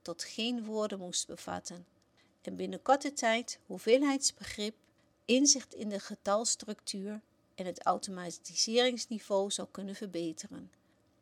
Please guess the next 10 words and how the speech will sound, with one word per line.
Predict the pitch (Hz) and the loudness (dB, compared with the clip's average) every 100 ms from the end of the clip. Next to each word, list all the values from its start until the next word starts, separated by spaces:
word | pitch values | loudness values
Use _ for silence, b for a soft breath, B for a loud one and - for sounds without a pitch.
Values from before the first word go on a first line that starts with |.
| _ | _
Daarnaast | 190 180 190 240 302 - | 0 2 6 8 8 4
moest | 220 214 | 0 -2
het | 185 - | -4 -4
belangrijkste | 185 214 269 247 196 - - - - 180 | 2 4 4 0 0 0 -4 -6 -6 -6
item | 185 - 208 214 | -6 -8 -8 -8
geïntegreerd | - 202 196 - - 240 262 262 | -10 -10 -12 -14 -10 -6 -6 -8
worden. | - 165 175 170 - _ _ _ _ _ _ - | -8 -8 -8 -12 -20 _ _ _ _ _ _ -14
Sturing | - - - 285 294 277 262 - | -12 -4 2 4 4 2 -2 -2
geven | 202 190 208 220 - | 0 0 0 -4 -6
aan | 190 185 | -4 -6